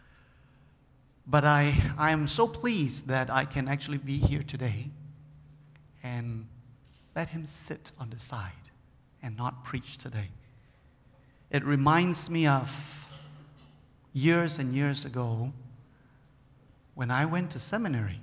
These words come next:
and then I took a preaching class. And the instructor, dear friend now,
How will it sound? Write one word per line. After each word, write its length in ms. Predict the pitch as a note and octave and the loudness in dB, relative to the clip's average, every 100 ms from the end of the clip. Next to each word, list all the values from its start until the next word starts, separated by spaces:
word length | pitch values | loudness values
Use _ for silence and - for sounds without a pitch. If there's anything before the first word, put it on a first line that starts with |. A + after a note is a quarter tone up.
| - - - - - - _ _ - - - _ _ - | -16 -20 -20 -20 -20 -20 _ _ -20 -20 -20 _ _ -6
and 180 | C3 A#2 | -4 0
then 120 | C3+ | 0
I 120 | C3+ | 0
took 400 | B2 C3 - - - - - | 0 -4 -6 -12 -16 -8 -8
a 40 | |
preaching 460 | - F#3+ F#3 B2 G#2 | -2 -2 -2 -4 -6
class. 640 | - A2 - - - - - _ - - _ - - _ _ _ - _ - | -10 -14 -10 -8 -6 -8 -14 _ -20 -20 _ -20 -20 _ _ _ -20 _ -10
And 200 | B2+ A#2 | -6 -4
the 80 | B2 | -4
instructor, 720 | A#2 - - F3+ - B2+ G#2+ - - | -4 -4 -2 -2 0 -2 -2 -8 -6
dear 280 | C3 C3+ C3+ | 0 2 2
friend 420 | - C#3 C3 A#2+ | 0 -2 0 0
now, 300 | B2 A2 | -2 -2